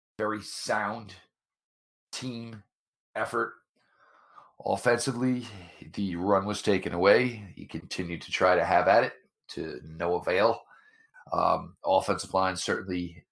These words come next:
didn't do any favors. Um, when it was there, there were drops. Uh, Baker Mayfield fought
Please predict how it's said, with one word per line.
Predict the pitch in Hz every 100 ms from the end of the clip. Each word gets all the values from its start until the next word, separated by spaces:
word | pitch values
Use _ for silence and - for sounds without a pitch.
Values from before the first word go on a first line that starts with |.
| _
didn't | 95 90 92
do | 98
any | 87 85
favors. | 113 113 113 117 - - _ - - - -
Um, | - 71 73 73 73 _ _ 139 95
when | 98 92 87 85 _ _ _ _ -
it | 98
was | 101 95
there, | 92 101 117 113 - -
there | 76
were | 64 -
drops. | - 90 113 - - - - - - - - _ -
Uh, | - 71 73 - - - - -
Baker | 98 90
Mayfield | 92 95 98 92
fought | - - 107 -